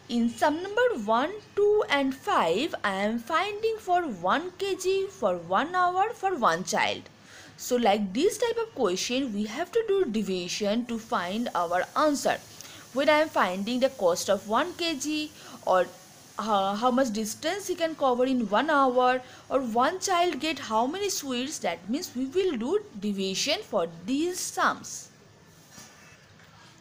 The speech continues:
Question number seven. Bonu cuts a twelve meter cloth into three by four meter pieces each. How many pieces does he get?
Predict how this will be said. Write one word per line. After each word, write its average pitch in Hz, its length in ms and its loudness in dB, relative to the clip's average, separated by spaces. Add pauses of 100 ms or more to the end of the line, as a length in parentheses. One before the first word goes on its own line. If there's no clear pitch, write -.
Question 277 300 -2
number 302 180 2
seven. 277 500 -2 (1000)
Bonu 311 400 2 (100)
cuts 262 400 2
a 302 80 -4 (140)
twelve 453 420 -2
meter 494 240 0 (120)
cloth 233 360 0
into 269 220 2
three 440 420 0
by 440 180 0
four 359 460 -6
meter 427 380 -4
pieces 320 560 -4
each. - 340 -4 (380)
How 466 360 4
many 466 220 -4
pieces 370 440 2
does 240 300 2
he 226 140 -4
get? 165 240 -6